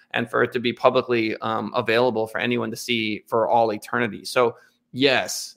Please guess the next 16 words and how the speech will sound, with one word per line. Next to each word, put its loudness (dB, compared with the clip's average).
uh, 0
Ether 0
is -2
gonna -4
be -4
a -6
huge 2
thing. -2
Uh, -2
I -2
think -2
talk 8
to 4
any 2
Venezuelan 2
about, 2